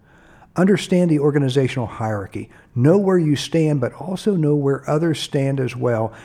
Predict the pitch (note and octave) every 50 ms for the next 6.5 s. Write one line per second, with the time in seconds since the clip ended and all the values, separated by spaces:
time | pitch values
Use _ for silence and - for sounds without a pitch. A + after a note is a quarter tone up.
0 | - - - A#2+ A#2+ A#2 C3 D#3 F3 E3 - - - E3+ D3+ C3 - - - -
1 | D3+ D#3 D#3 D3+ D3+ D3+ D3 C#3+ - - C3 C3+ C3+ C3 B2+ C3 C3+ B2+ B2+ B2
2 | A#2+ - A#2 A2 G#2+ G#2 G2 F#2 - - _ _ _ - - - - _ - -
3 | - - E3+ F3+ G3+ F#3+ - - - - C#3 B2 - C3+ B2+ - - D3+ D#3 E3
4 | D#3+ D#3+ - - B2 A2 G2+ F#2+ - - C#3+ D3 C#3+ C#3+ - D#3 C#3+ C#3+ C#3 C#3
5 | - - - - A2 G#2+ G#2 B2 B2 B2 C3 B2+ B2 - - - A#2 A2 A2 A2
6 | - - - A#2+ A#2 A#2 A#2 A#2 A#2 A2+